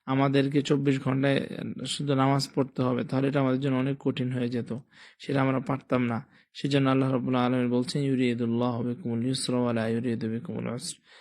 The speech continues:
আল্লাহ রাব্বুল আলামিন আমাদের জন্য সহজ যেটা, সেটাই আমাদের জন্য তিনি দান করেছেন। তিনি বলছেন, সম্মানিত খতিব সাহেব, যে ইসলামে সহানুভূতি অনেক বড় একটি মর্যাদাপূর্ণ কাজ।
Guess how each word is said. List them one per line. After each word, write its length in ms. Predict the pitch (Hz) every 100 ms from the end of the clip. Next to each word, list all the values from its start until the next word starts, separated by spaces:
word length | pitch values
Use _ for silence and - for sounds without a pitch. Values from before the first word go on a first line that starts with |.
| - -
আল্লাহ 180 | 135 127
রাব্বুল 220 | 127 127
আলামিন 360 | 123 120 127 139
আমাদের 280 | 131 123 120
জন্য 220 | 120 120
সহজ 600 | - 131 131 123 104 - _ _ _ _
যেটা, 260 | 135 131 151
সেটাই 320 | - 135 139
আমাদের 320 | 131 123 123
জন্য 280 | 123 123 143
তিনি 220 | 139 120
দান 240 | 113 110 117
করেছেন। 480 | 120 117 - 123 135 _ _ _ _ _ _ _ _ _ - - - - - - - _ _ _ -
তিনি 160 | 147 151
বলছেন, 340 | 151 147 160
সম্মানিত 320 | 147 143 139
খতিব 240 | - 139 143
সাহেব, 440 | - 147 143 131
যে 260 | 131 123 - _ _ -
ইসলামে 600 | 135 - 151 147 143 131 - _ _ _ -
সহানুভূতি 800 | - 139 143 139 139 143 135 - _ _
অনেক 240 | 147 147 143
বড় 280 | 143 143 139
একটি 240 | 139 143
মর্যাদাপূর্ণ 720 | 131 131 135 131 135 135 127
কাজ। 440 | 127 120 120 117